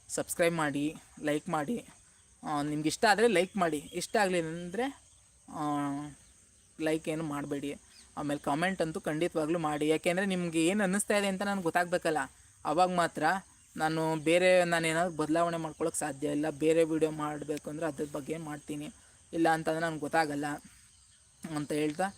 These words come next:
ಆಮೇಲೆ ಉತ್ತರ ಕರ್ನಾಟಕ ಕಡೆಗೂ ಅಭಿವೃದ್ಧಿ ಕೆಲಸಗಳಿಗೆ ದುಡ್ಡು ಕೊಡಿ. ರಾಜಕಾರಣಿಗಳು ಬರೀ ದಕ್ಷಿಣ ಭಾಗಕ್ಕೆ ಮಾತ್ರ ಕೊಟ್ಟರೆ ಪಾಪ ಚ-, ಅವ್ರಿಗೆಲ್ಲ ಅನ್ಯಾಯ ಮಾಡ್ದಂಗೆ ಆಗ್ಬಿಡ್ತದೆ. ಎಲ್ಲರೂ ಚೆನ್ನಾಗಿರಬೇಕು. ಆಮೇಲೆ ರಾಜಕಾರಣಿಗಳಿಗೆ ಸಂಬಳ ಏನಿದೆ ಅದನ್ನು ದಯವಿಟ್ಟು ಕಡಿಮೆ ಮಾಡಿ. ಆ, ವಿಪರೀತ ಆಗೋಯ್ತು ಸಂಬಳ.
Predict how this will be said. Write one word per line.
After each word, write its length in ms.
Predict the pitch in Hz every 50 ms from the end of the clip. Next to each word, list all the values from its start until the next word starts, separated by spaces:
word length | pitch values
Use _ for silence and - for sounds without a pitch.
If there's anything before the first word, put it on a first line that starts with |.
| - - - - _ -
ಆಮೇಲೆ 240 | 156 151 156 160 160
ಉತ್ತರ 300 | 151 156 - - 196 196
ಕರ್ನಾಟಕ 460 | 190 214 190 185 185 190 180 175 185
ಕಡೆಗೂ 500 | 175 - 202 175 170 175 165 165 185 185
ಅಭಿವೃದ್ಧಿ 440 | 165 156 147 180 175 170 165 175 165
ಕೆಲಸಗಳಿಗೆ 580 | - 170 156 - 185 170 160 160 160 151 190
ದುಡ್ಡು 280 | 170 143 147 143 - -
ಕೊಡಿ. 340 | - 175 170 160 156 160 165
ರಾಜಕಾರಣಿಗಳು 720 | 156 156 156 - - - 165 160 156 156 160 160 160 160
ಬರೀ 240 | 156 165 160 170 160
ದಕ್ಷಿಣ 400 | 151 156 - - - 175 170 170
ಭಾಗಕ್ಕೆ 460 | 165 165 160 156 151 160 151 - 160
ಮಾತ್ರ 300 | 160 160 156 - 170 165
ಕೊಟ್ಟರೆ 520 | 156 - 156 - - 156 165 190 202 - - - - - - - _ -
ಪಾಪ 220 | - 156 147 - 170
ಚ-, 140 | 156 -
ಅವ್ರಿಗೆಲ್ಲ 400 | 165 160 156 151 156 156 165 185
ಅನ್ಯಾಯ 280 | 175 160 160 165 170 175
ಮಾಡ್ದಂಗೆ 400 | 175 170 165 160 160 170 170 160
ಆಗ್ಬಿಡ್ತದೆ. 720 | 151 147 151 156 156 - 160 151 151 156 160 175 - - - - - - - - - -
ಎಲ್ಲರೂ 260 | 160 156 151 156 190 190
ಚೆನ್ನಾಗಿರಬೇಕು. 680 | - 175 165 165 170 165 165 160 156 160 156 - - 165
ಆಮೇಲೆ 240 | 160 160 160 156
ರಾಜಕಾರಣಿಗಳಿಗೆ 760 | 156 156 170 175 - - 208 202 202 202 190 196 190 180 202 190
ಸಂಬಳ 320 | - 190 170 170 175 185
ಏನಿದೆ 420 | 190 185 175 180 185 180 175 180
ಅದನ್ನು 440 | 175 170 160 170 170 175 185 185 160
ದಯವಿಟ್ಟು 320 | 165 165 175 180 175 - 175
ಕಡಿಮೆ 320 | - 160 147 151 170 180
ಮಾಡಿ. 440 | 180 165 156 147 143 151 151 156 - - - - _ - - - - - - -
ಆ, 340 | 151 151 151 151 151 151 147
ವಿಪರೀತ 500 | 147 147 151 147 - 180 185 190 185 196
ಆಗೋಯ್ತು 300 | 185 180 175 170 170 -
ಸಂಬಳ. 280 | 170 147 151 160 165